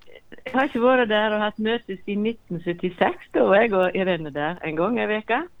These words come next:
Og så har årene gått, men vi har vært veldig masse i distriktet og området der. Så det å komme tilbake til Moi nå betydde at vi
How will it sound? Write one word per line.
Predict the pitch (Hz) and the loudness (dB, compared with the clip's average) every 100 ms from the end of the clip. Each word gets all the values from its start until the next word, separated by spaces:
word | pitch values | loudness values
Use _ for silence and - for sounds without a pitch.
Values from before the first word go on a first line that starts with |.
| - - - - | -20 -20 -20 -10
Og | 233 | 0
så | 247 | 4
har | 233 226 | 4 4
årene | 233 220 214 | 4 4 2
gått, | 202 302 - - | 2 0 -2 -4
men | 208 208 202 | 0 2 2
vi | 196 | 0
har | 190 | -2
vært | 185 190 190 - 170 170 | -4 -4 -4 -6 -12 -2
veldig | 208 262 202 | 0 2 2
masse | 185 208 - 170 | 2 0 0 0
i | 170 165 160 - | 2 0 -2 -4
distriktet | 170 175 226 240 - - 143 151 | -6 -4 -4 -4 -4 0 2 2
og | 160 - | 0 4
området | 196 185 156 151 | 4 6 4 2
der. | 170 262 - - - - - - _ - | 2 0 -4 -20 -20 -20 -20 -20 _ -6
Så | 262 | 4
det | 302 | 4
å | 262 - | 4 2
komme | 247 254 208 190 - | 4 6 6 2 0
tilbake | 190 190 220 185 | -4 -2 -2 -4
til | - 196 | -4 0
Moi | 196 185 | 2 2
nå | 180 214 277 190 | 0 -2 -4 -6
betydde | 202 226 214 185 180 | -6 -2 -2 0 0
at | 185 170 | -2 -4
vi | 165 | -4